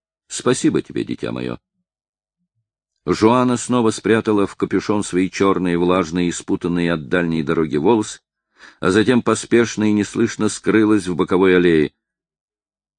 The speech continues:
Между тем Нарваес, которому такое известие доставило некоторого рода удовольствие, не сказал никому о случившемся, поспешно простился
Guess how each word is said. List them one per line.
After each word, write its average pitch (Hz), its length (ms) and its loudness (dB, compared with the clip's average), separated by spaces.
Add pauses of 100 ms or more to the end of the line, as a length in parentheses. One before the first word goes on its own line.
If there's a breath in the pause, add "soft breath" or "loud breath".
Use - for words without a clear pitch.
(360)
Между 98 380 2
тем 110 260 4
Нарваес, 104 800 2 (300 soft breath)
которому 107 440 4
такое 104 380 4
известие 101 460 2
доставило 101 480 4
некоторого 98 520 0
рода 95 220 2
удовольствие, 92 800 2 (320 soft breath)
не 120 200 4
сказал 143 500 2
никому 131 760 0 (140)
о 78 120 -4
случившемся, 117 920 -6 (520)
поспешно 104 680 0
простился 165 800 -6